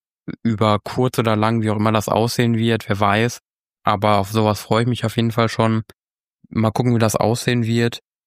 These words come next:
Aber genau, jetzt den nächsten Monat wird erstmal wieder ein bisschen Geld gespart. Und genau nebenbei natürlich dann noch Social Media und der Podcast weitergemacht. Ich werde jetzt bis zum Jahresende sind dann noch eben die zwei Folgen pro Monat, pro Woche an-, angeplant. Wie es ab Januar weitergeht, muss ich dann nochmal schauen,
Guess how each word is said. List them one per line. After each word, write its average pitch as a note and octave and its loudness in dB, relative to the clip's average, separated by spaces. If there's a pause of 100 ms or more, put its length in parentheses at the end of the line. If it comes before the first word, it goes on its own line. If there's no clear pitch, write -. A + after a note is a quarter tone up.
(160)
Aber G#2+ 2
genau, G#2+ 2
jetzt G#2 -2
den A#2 0
nächsten B2 -2
Monat B2 0
wird A2+ 0
erstmal A2 0
wieder A2 0
ein A2 0
bisschen G#2 -4
Geld A#2+ 0
gespart. A#2 0 (380)
Und G#2+ 0
genau G#2+ 2
nebenbei G#2+ 2
natürlich A2 -2
dann A2 0
noch G#2 0
Social A2+ -2
Media A#2 0
und G#2 0
der G#2+ 2
Podcast - -4
weitergemacht. A#2 -2 (400)
Ich - -12
werde A2 0
jetzt G2+ -6
bis G#2+ -4
zum A2 0
Jahresende A2+ 0
sind G#2 -2
dann G#2 2
noch G#2 -2
eben A2+ 0
die G#2 -4
zwei G2+ -4
Folgen C3+ -2
pro - -4
Monat, B2 0 (180)
pro G#2+ -2
Woche A#2 0
an-, A2 -2
angeplant. A2+ 0 (340)
Wie A2 0
es G#2+ -2
ab G#2 -2
Januar B2 2
weitergeht, A#2+ 0
muss A2 0
ich - -12
dann G#2+ -2
nochmal G2+ 2
schauen, B2+ 0